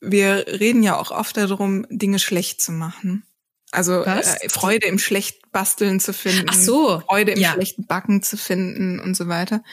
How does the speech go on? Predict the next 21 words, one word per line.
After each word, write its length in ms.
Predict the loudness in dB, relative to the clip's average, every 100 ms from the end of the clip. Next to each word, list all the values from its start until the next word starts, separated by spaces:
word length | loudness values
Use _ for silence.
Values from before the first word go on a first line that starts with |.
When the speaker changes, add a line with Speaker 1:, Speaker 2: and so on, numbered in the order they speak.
| -12 -8 -6 -8 -12 -20 _ _ _ _ _
Speaker 1:
Und 220 | 4 4 4
ich 180 | -2 -2
überlege, 840 | 0 2 4 4 4 4 2 0
ob 180 | -4 -4
wir 80 | 0
uns 240 | 0 2
nicht 160 | 0 0
langsam 360 | 0 2 2
mal 260 | 2 0 -2
auf 180 | -4 -4
so 180 | -2 -2
eine, 600 | 0 0 0 0 -2 -6
ähm, 500 | -4 -2 -2 -4 -6 _ _ _ _ -20 -4
weihnachtliche, 800 | 0 4 4 2 0 -2 0 -2
vorweihnachtliche 880 | -2 0 2 4 2 -2 -4 -2 -4
Episode 520 | -2 -2 0 0 0
einstimmen, 720 | 0 0 0 -2 0 2 0 -4 -20 -20 _ _ _ -2
wo 180 | 2 4
das 220 | 4 4
Motto 340 | 2 2 2
ist 460 | 2 2 2 -2